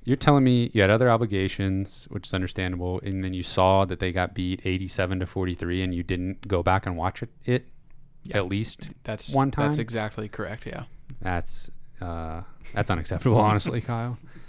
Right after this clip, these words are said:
Speaker 1: Um, yeah, no, you didn't miss anything. They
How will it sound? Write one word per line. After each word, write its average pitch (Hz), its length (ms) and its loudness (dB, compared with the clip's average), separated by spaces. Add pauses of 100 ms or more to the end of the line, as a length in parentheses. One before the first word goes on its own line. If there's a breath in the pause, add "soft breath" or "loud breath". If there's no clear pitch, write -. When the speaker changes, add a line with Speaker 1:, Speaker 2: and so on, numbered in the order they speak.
(400 loud breath)
Speaker 1:
Um, 113 480 4
yeah, 95 320 0
no, 101 160 2
you 92 140 2
didn't 101 240 0
miss 90 280 -4
anything. 82 500 -6 (140)
They 87 500 -4